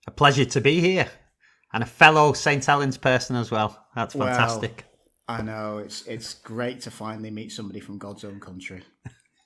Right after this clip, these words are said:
Speaker 1: I wouldn't call it God's own country.
Speaker 2: It's great to be able to just to say, actually, what street I'm from, and you know, yeah, I get it.
Speaker 1: Yeah,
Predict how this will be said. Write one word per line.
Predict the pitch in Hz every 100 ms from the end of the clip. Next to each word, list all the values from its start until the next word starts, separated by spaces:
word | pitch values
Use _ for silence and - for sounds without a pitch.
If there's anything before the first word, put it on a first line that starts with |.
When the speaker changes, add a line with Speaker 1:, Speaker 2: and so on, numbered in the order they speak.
| -
Speaker 1:
I | - - 262 - - - -
wouldn't | 165 196 185
call | - 170
it | 156
God's | 123 147 - -
own | 196 -
country. | - 226 - - 170 -
Speaker 2:
It's | 156 113 - - - - - - - - _ _ _ _
great | - 117 127
to | -
be | 110
able | 101
to | 104
just | 104 -
to | -
say, | - 101 98 98
actually, | 107 - -
what | 92 92
street | - - 123 117 113
I'm | 92 92
from, | 98 78 85 90 _ _
and | 101
you | 101 95
know, | 92 95
yeah, | 95 92 85
I |
get | 92 87
it. | 65 _ _ _ _
Speaker 1:
Yeah, | - 80